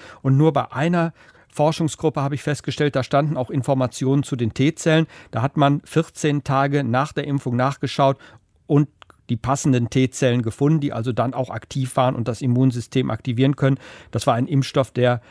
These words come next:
von der Universität Oxford entwickelt wurde und der jetzt auch schon weit fortgeschritten ist. Aber bei den anderen habe ich nichts gefunden, keine Informationen zu den T-Zellen.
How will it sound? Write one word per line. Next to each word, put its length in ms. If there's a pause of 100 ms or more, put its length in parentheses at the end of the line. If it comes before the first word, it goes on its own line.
von 120
der 80
Universität 640
Oxford 380
entwickelt 440
wurde 220
und 220
der 100
jetzt 180
auch 100
schon 240
weit 220
fortgeschritten 680
ist. 180 (240)
Aber 180
bei 100
den 160
anderen 460
habe 140
ich 100
nichts 220
gefunden, 380
keine 320
Informationen 720
zu 120
den 160
T-Zellen. 560